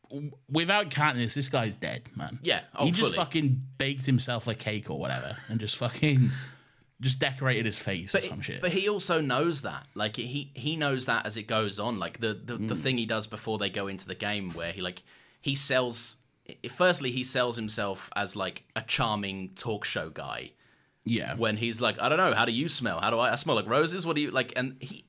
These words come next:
Speaker 2: he's good at it straight away. He's,
Speaker 1: Yeah,
Speaker 2: he's
Speaker 1: he is good
Speaker 2: charming.
Speaker 1: at it.
Speaker 2: And then once he's got people to laugh and joke with him, then he's like, "Well, the love of my life is we're gonna have to kill each other." He immediately sells the narrative that ends up saving their fucking lives.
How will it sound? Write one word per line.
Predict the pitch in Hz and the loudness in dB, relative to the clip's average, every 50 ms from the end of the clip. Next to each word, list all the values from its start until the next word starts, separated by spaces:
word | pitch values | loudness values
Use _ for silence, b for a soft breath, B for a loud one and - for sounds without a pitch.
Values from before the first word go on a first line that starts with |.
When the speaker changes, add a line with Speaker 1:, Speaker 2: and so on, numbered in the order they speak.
| _ _ | _ _
Speaker 2:
he's | - 247 247 | -6 -4 -2
good | - - 339 302 | 0 0 0 0
at | 240 - | -2 -4
it | 87 - - - | -6 -8 -10 -8
straight | - - 202 185 165 | 0 4 4 4 4
away. | 165 175 175 131 - | 4 2 2 2 0
He's, | - 143 214 165 160 | 0 0 0 0 0
Speaker 1:
Yeah, | - | -2
Speaker 2:
he's | 147 165 156 | -2 0 2
Speaker 1:
he | 127 147 | 2 4
is | 160 | 6
good | 143 196 | 6 6
Speaker 2:
charming. | 185 143 107 92 | 6 4 2 0
Speaker 1:
at | 80 - | -4 -6
it. | B B B B B - | B B B B B 2
Speaker 2:
And | 147 147 151 151 | 4 4 4 4
then | 160 160 160 160 156 143 143 B B B - | 2 2 2 0 -2 -4 -8 B B B -4
once | - 160 170 143 - | -2 0 0 0 -2
he's | - 170 139 | -4 -4 -2
got | - 165 151 - | 0 0 0 0
people | 170 151 139 143 139 | 0 -2 -2 -4 -4
to | 139 139 | -2 -2
laugh | 113 113 117 123 117 107 101 - - - | 0 2 2 4 4 4 2 2 -2 -4
and | 104 107 104 | -6 -4 -2
joke | - 113 107 104 90 80 - - - - _ _ _ - | 0 0 0 0 -2 -4 -10 -14 -20 -20 _ _ _ -6
with | 110 113 110 | -4 -4 -4
him, | - 98 87 69 64 60 - b b b b b b b | -4 -6 -10 -10 -10 -14 -16 b b b b b b b
then | - 139 151 156 147 | 0 2 4 4 4
he's | 131 120 131 123 - | 2 0 -2 -2 0
like, | 127 117 110 107 - - _ _ _ _ _ _ _ _ _ | 0 0 0 -2 -6 -12 _ _ _ _ _ _ _ _ _
"Well, | - 127 120 | -4 -2 2
the | 113 | 4
love | 123 127 120 | 4 2 2
of | 117 107 | 2 -2
my | 101 95 | -2 0
life | 98 104 113 113 104 107 - | 0 2 2 2 0 0 -4
is | 92 87 87 - - 104 - - - | -8 -8 -8 -10 -10 -12 -14 -14 -14
we're | 104 101 | -8 -4
gonna | 95 113 107 101 | -2 -2 0 0
have | 101 - | -2 -4
to | - - | -6 -10
kill | - - 113 113 | -8 -4 -2 -2
each | 131 131 - - | -2 -4 -6 -8
other." | - - - - | -8 -8 -10 -10
He | - 120 147 170 151 - | -6 -4 -4 -4 -2 -2
immediately | 165 165 165 175 180 190 196 180 156 156 131 147 139 | -2 -2 0 0 0 0 0 0 -2 -2 -2 -2 -2
sells | 139 - 151 139 135 127 - | 0 2 2 2 2 2 0
the | 120 113 | -2 0
narrative | 113 123 123 113 101 - - 90 82 - | 2 2 2 2 0 -2 -6 -8 -8 -4
that | 107 92 - - | -4 -4 -2 -2
ends | 120 117 107 | -2 -2 -2
up | 113 - - | -2 -4 -4
saving | - - 123 113 117 107 107 104 | -2 0 0 2 2 0 0 -2
their | 98 98 98 | -2 -4 -4
fucking | - - 110 101 - 95 98 | -2 -2 -2 -2 -4 -6 -4
lives. | 98 92 78 71 67 - 110 - - | -4 -4 -4 -6 -8 -10 -12 -12 -12